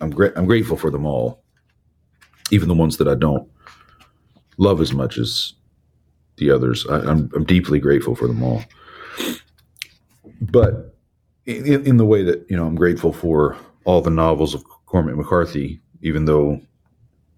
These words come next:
I don't have the same fondness for all of them for all kinds of reasons. But his exchange with his granddaughter when she was only eight about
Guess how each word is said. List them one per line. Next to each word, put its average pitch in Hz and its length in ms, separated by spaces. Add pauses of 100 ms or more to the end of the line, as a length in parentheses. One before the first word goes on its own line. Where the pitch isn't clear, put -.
(420)
I - 60
don't 76 160
have 71 140
the 60 80
same 67 240
fondness 73 400
for - 180
all - 140
of - 80
them 64 160
for 65 280 (380)
all 76 160
kinds 73 240
of 64 60
reasons. 64 420 (1700)
But 107 100
his 101 580 (480)
exchange 113 460
with 87 100
his 78 140
granddaughter 76 720 (1500)
when 92 80
she - 160
was 80 160
only 69 280
eight 73 300 (920)
about 76 600